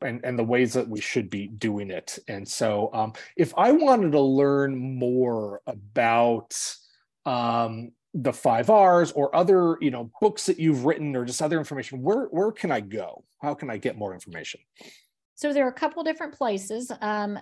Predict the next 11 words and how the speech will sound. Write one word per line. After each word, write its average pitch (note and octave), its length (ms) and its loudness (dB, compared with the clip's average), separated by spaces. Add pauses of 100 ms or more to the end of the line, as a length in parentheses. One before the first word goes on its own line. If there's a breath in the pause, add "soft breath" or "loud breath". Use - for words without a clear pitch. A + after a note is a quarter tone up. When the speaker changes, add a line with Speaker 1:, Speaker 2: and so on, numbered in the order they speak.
(180)
Speaker 2:
one, C#4 580 2
you B3 300 -2
can B3+ 260 -4
go A3+ 300 0
to A3+ 580 -4
W A3+ 420 0
W B3 380 -2
W G#3 440 -2
dot G3 440 0 (340)
D A#3+ 300 -2
R G#3 480 -2